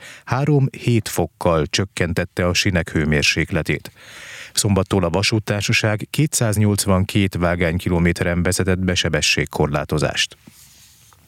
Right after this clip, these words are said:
Ismét rendkívüli kétnapos parlamenti ülést kezdeményezett jövő hétfőre és kedre a kormány.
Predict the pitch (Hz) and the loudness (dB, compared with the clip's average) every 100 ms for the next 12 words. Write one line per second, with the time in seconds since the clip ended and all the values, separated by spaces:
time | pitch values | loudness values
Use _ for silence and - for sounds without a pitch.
0 | - - - - - - - - - - | -20 -20 -20 -18 -14 -12 -10 -10 -8 0
1 | 175 - 165 139 160 - 104 95 95 101 | 0 2 2 2 0 2 2 4 4 2
2 | - 123 139 110 87 92 92 - 101 98 | 2 0 2 2 2 2 2 0 0 2
3 | 90 82 85 - 82 78 78 76 - 98 | 2 2 0 0 0 2 2 0 0 0
4 | 95 92 90 92 92 87 104 98 98 90 | 2 2 4 2 2 0 0 2 2 2
5 | 92 - 98 92 92 85 - 92 92 95 | 0 2 2 4 2 0 0 0 0 2
6 | 87 - 80 73 71 | 2 2 0 0 -4